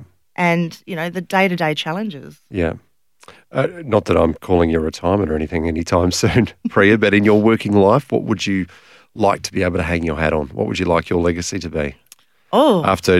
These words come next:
Speaker 2: you know, the rest of your professional life, I suppose, as being a, a, a, for want of a better phrase, a professional advocate.
Speaker 1: Oh, curly question at the end.
Speaker 2: <laughs>
Speaker 1: Um, I, I just, yeah,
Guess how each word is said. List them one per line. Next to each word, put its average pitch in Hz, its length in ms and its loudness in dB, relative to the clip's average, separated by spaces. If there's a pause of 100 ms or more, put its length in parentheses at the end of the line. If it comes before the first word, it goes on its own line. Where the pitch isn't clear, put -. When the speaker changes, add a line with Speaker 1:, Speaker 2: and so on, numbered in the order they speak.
Speaker 2:
you 107 120 2
know, 90 180 6
the 90 240 0
rest 95 200 2
of 80 120 -4
your 92 140 4
professional 95 480 0
life, 87 200 4
I - 60 0
suppose, 90 340 0
as 85 80 0
being 90 280 2
a, 87 160 4
a, - 260 0
a, 95 40 0 (480)
for 104 140 0
want 101 120 4
of 90 60 4
a 87 60 2
better 90 180 2
phrase, 85 300 2
a 101 60 -4
professional 90 480 2
advocate. - 420 -2 (720)
Speaker 1:
Oh, 202 220 -10 (280)
curly 220 300 2
question - 360 -4
at - 60 -20
the - 80 -16
end. 170 300 -8
Speaker 2:
<laughs> - 560 0
Speaker 1:
Um, 165 420 2 (600)
I, 120 160 2
I 233 160 2
just, 196 380 -2
yeah, 151 380 2